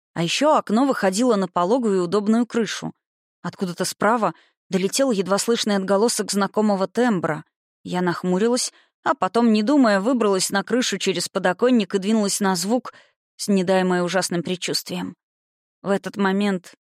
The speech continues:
я чувствовала себя бабочкой, летящей на свет. Он манил, тянул к себе, и ноги делали шаги сами.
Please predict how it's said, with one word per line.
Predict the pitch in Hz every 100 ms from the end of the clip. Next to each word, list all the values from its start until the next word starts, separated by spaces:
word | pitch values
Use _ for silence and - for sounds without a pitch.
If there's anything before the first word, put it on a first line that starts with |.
| -
я | 247 -
чувствовала | 190 - 175 180
себя | - 180 185
бабочкой, | 180 196 180 180 - 180
летящей | 175 170 185 - 185
на | 185 170
свет. | - 175 170 - _ _ _ _ -
Он | 240
манил, | 185 175 190 196 165 -
тянул | - 170 190 202
к | -
себе, | - 175 175 - _ _ -
и | 233
ноги | 240 226
делали | 190 220 226 220 208
шаги | - 202 196
сами. | - 196 185 180 170